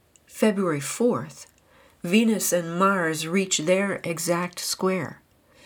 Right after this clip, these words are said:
an aspect still active during the full moon. The check-in on how our hearts feel begins tonight,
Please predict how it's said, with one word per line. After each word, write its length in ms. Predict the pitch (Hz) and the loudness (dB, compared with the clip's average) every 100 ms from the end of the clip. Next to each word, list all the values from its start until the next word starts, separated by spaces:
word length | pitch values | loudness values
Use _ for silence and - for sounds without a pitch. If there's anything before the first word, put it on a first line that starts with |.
| - | -12
an 160 | - 190 | 0 2
aspect 560 | - 226 - - 233 233 | 4 2 2 0 0 -2
still 400 | - - 262 254 | -4 2 4 4
active 480 | 240 277 170 135 143 | 2 2 0 -2 2
during 400 | 202 226 143 151 | 2 4 0 -2
the 100 | 156 | -4
full 240 | - 185 | 2 2
moon. 380 | 185 208 127 147 _ _ _ _ _ _ _ _ _ _ | 4 2 0 -8 _ _ _ _ _ _ _ _ _ _
The 140 | 180 | -2
check-in 720 | 180 - 285 302 143 131 151 - _ _ | 0 0 0 -2 -4 -4 -6 -14 _ _
on 160 | 156 151 | -6 -6
how 420 | - 208 190 - | -2 2 2 4
our 200 | 160 160 | 2 0
hearts 500 | - - 233 233 - | -2 0 0 0 -6
feel 520 | - - 277 247 139 | -6 0 2 4 2
begins 600 | 139 202 190 220 208 208 | 0 -4 2 2 2 -2
tonight, 640 | - - 196 190 135 - | -4 -2 -2 -2 -6 -10